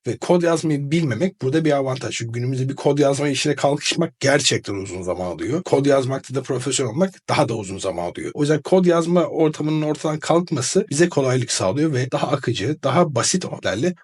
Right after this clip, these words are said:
otomasyonumuzu kurmamızı sağlıyor. Az önce de bahsettiğim gibi birçok otomasyon yapabiliyorsunuz ve bunu entegrasyonlar ve api aracılığıyla gerçekleştiriyorsunuz. Sosyal medya hesapları, yayın araçları, ya podcast ya da YouTube, yani herhangi bir yayın yaptığınız sosyal medya, Instagram olabilir,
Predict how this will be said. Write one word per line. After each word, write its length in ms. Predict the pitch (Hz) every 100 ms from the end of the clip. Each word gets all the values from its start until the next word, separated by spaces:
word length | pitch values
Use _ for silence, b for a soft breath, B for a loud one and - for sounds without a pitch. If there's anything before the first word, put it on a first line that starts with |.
| B
otomasyonumuzu 760 | 156 151 127 120 117 127 185
kurmamızı 460 | 180 151 131 104 90
sağlıyor. 360 | - 95 90 82
Az 140 | 156
önce 200 | 202 214
de 120 | 190
bahsettiğim 580 | 156 160 - 175 - 185
gibi 160 | 123 92 92 -
birçok 300 | 180 175 -
otomasyon 560 | 135 151 147 151 170
yapabiliyorsunuz 640 | 143 131 147 147 175 180 170
ve 140 | 151
bunu 140 | 151 165
entegrasyonlar 1080 | 127 135 147 143 143 147 - 165 185 185
ve 80 | 185 -
api 280 | 156 143
aracılığıyla 520 | 107 95 92 95 87 87
gerçekleştiriyorsunuz. 920 | 95 85 107 - 92 - 95 117 123
Sosyal 380 | - 120 147
medya 260 | 135 131 120
hesapları, 580 | 107 98 92 98 80 - -
yayın 240 | 135 131
araçları, 520 | 135 123 120 - 92
ya 140 | 104 95
podcast 400 | 131 120 127 123
ya 80 | 107
da 40 |
YouTube, 440 | 107 117 117 98 -
yani 260 | 90 98 92 -
herhangi 400 | - 120 147 135
bir 60 |
yayın 200 | 120 123
yaptığınız 340 | 127 117 131 127
sosyal 380 | - 107 127 120
medya, 340 | 117 107 101
Instagram 680 | 90 87 123 - 123 117 107
olabilir, 440 | 107 95 95 92